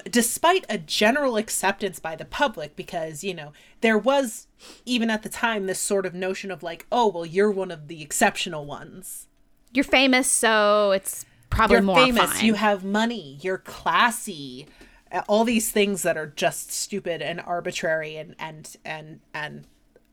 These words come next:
Speaker 1: horrific, uh, to, to think are the reasons why you treat them, a person with respect, um,
Speaker 2: Uh-huh.
Speaker 1: in spite of their skin color. Um,
Speaker 2: Yeah.
Speaker 1: the Southern newspapers, they couldn't bring themselves to refer to her as Miss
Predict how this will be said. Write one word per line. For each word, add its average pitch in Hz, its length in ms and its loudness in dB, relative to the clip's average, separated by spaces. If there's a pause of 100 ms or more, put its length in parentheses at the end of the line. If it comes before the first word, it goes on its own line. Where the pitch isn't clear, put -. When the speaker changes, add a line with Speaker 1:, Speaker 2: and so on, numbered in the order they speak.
(500)
Speaker 1:
horrific, - 640 -4 (240)
uh, 151 300 -2
to, - 240 -10 (140)
to 190 140 -6
think 202 240 0
are 175 140 -4
the 175 120 -6
reasons 175 460 0
why 165 140 4
you 160 140 -6
treat - 280 -14
them, 160 220 -12 (300)
a 170 100 0
person 175 380 -6
with 147 160 -14
respect, 156 500 -8 (520)
um, 165 280 -2
Speaker 2:
Uh-huh. 180 320 -4 (440)
Speaker 1:
in 233 180 4
spite 190 480 2
of 165 120 -6
their 165 140 -4
skin 180 360 -8
color. 170 480 -8 (360)
Um, 190 220 4
Speaker 2:
Yeah. 160 260 -2 (640)
Speaker 1:
the 220 140 4
Southern 226 440 2
newspapers, 214 600 0
they 185 140 2
couldn't 220 360 -6
bring 233 280 2
themselves 175 420 -2
to 185 100 -8
refer 226 360 0
to 208 80 0
her 180 140 -4
as 156 220 -6
Miss 202 480 0